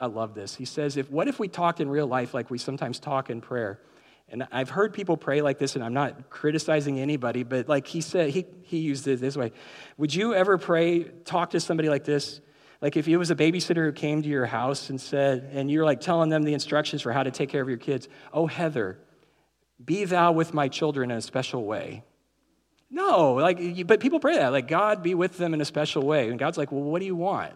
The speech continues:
What are you asking for here? You know, be specific." Like, when, when our girls were young enough that we needed a babysitter to come over,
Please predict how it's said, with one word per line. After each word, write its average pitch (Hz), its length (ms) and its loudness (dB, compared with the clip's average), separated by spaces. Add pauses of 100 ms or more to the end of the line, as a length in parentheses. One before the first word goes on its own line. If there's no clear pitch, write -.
(140)
What 139 200 -6
are 180 40 -6
you 185 120 -2
asking 165 400 -4
for 120 260 -4
here? 92 460 -8
You 143 80 -10
know, 147 100 -6
be 165 220 -6
specific." 170 640 -4
Like, 139 220 -4 (400)
when, 139 340 -2
when 147 140 2
our 147 120 4
girls 135 360 2
were 131 480 2 (320)
young 131 300 -2
enough 117 260 -2
that 123 80 -2
we 120 120 -4
needed 123 280 -2
a 110 80 -2
babysitter 113 680 -4
to 110 140 -6
come 120 160 -8
over, 113 360 -6